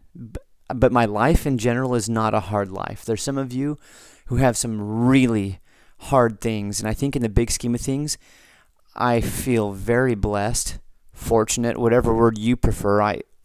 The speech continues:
I, uh, I like to use the word blessed, but I have a good life, and,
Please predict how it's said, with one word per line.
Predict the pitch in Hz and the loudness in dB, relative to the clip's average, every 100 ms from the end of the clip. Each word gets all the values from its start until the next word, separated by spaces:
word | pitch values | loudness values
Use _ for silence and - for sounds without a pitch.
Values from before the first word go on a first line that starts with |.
| - - - - - - | -20 -20 -20 -20 -20 -4
I, | 113 110 | 0 2
uh, | 104 98 98 - | 2 0 -4 -6
I | 113 | -6
like | 107 101 | -4 -6
to | - | -6
use | 104 101 | -6 -2
the | 104 | 0
word | 101 92 | 0 -2
blessed, | 98 98 104 - 98 | -2 -2 -4 -6 -4
but | 101 - - - - - _ _ | -4 -4 -10 -20 -20 -20 _ _
I | - 123 | 0 4
have | 147 | 4
a | 127 | 6
good | 123 | 4
life, | 107 92 92 - - - | 2 0 -4 -6 -10 -8
and, | 117 101 95 92 87 | -4 -4 -4 -6 -10